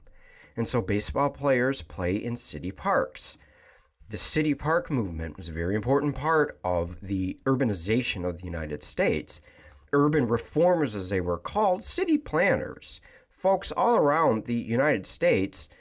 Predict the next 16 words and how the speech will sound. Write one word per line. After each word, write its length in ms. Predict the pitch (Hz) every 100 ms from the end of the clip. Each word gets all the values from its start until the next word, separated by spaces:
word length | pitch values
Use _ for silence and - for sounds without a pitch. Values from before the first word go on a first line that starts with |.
| - _ -
looked 380 | 131 208 - -
at 240 | 131 -
the 60 | 110
development 420 | 110 226 156 123
of 60 |
American 280 | 117 110 101
cities 400 | - 196 135 110
and 140 | 107 110
they 80 |
said 300 | 110 - 170
it 80 | 147
would 120 | 127
be 140 | 117 120
healthy 1040 | - 127 202 214 - 220 175 98 110 - - _ _ -
and 180 | 127 135
helpful 880 | 147 135 - - 190 95 95 147